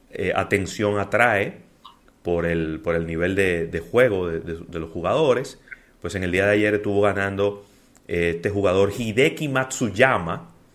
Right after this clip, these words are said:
que la verdad es que aguantó de una manera estoica, porque fue un día muy malo para todos los jugadores.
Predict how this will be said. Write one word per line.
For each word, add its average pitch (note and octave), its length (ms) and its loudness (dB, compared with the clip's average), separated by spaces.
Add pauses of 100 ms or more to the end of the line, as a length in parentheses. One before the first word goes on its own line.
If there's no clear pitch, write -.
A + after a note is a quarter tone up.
(720)
que F#2+ 880 6 (1040)
la F#2 160 4
verdad G#2+ 360 6
es C3+ 60 2
que C3+ 180 2
aguantó A2+ 720 4
de A#2+ 80 2
una A#2 160 -4
manera A#2 340 -2
estoica, A2+ 720 0 (580)
porque A#2 640 2 (460)
fue F3+ 280 8
un F3 160 4
día F#3+ 220 0
muy E3+ 240 0
malo D3 380 2
para B2 300 4
todos G3+ 240 10
los C3+ 100 6
jugadores. F2 640 0